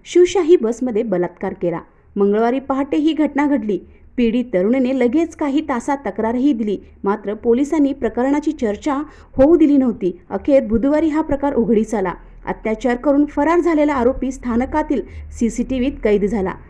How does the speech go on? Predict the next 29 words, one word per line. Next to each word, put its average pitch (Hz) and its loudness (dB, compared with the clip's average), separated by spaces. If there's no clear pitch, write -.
दत्तात्रय 220 0
रामदास 226 0
गाडे, 220 0
वय 208 4
वर्ष 247 2
पस्तीस, 269 -2
राहणार 226 -2
शिक्रापूर, 233 -2
पुणे 214 0
असे 226 -4
त्याचे 262 0
नाव 240 -2
असून 302 2
त्याच्या 226 0
शोधात 240 0
पोलिसांची 262 0
आठ 247 -4
पथके 269 -2
रवाना 196 2
झाली 202 2
आहेत. 185 0
आरोपी 240 0
गाडे 233 2
हा 311 0
सराईत 269 2
गुन्हेगार 247 2
असून 277 -2
त्याच्यावर 262 0
यापूर्वी 247 0